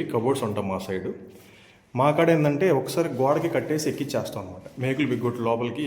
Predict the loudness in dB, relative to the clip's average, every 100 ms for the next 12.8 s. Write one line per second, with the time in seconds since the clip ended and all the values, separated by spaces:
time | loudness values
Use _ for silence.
0 | -2 -2 -2 0 2 0 -2 -6 -8 -4
1 | -2 2 4 4 2 0 0 -4 -2 -2
2 | -2 -2 -6 -14 -18 -20 -10 -6 0 0
3 | 2 2 2 0 -2 -4 -4 0 2 2
4 | 0 -2 -4 -8 -10 -12 -14 -16 -20 -14
5 | -6 -2 2 2 2 0 0 2 2 2
6 | 0 -4 -4 -4 2 2 2 2 0 0
7 | -2 -6 -6 -10 -10 -14 -20 -20 -20 -20
8 | -12 -4 -2 0 -2 -2 -2 -2 -4 -10
9 | -10 -10 -10 -8 -8 -10 -10 -12 -14 -20
10 | -20 -20 -20 -20 -20 -20 -20 -6 6 8
11 | 10 8 4 4 2 2 2 -2 -2 -4
12 | -8 -16 -8 -4 -2 -2 -4